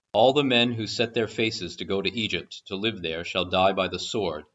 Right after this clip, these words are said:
by famine, and by pestilence. They shall have no remnant or survivor from the disaster that I will bring upon them.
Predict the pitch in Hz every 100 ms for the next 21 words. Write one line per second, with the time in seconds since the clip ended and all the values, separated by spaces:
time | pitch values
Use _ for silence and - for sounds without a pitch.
0 | _ _ - 90 90 110 107 78 80 -
1 | _ _ - 104 104 92 90 - 104 -
2 | 78 73 - - - 101 104 95 95 95
3 | 113 135 143 127 92 85 87 - 110 117
4 | 120 - 107 110 107 87 82 - 92 90
5 | 90 90 101 98 - 82 82 85 85 85
6 | 95 90 85 98 90 80 73 87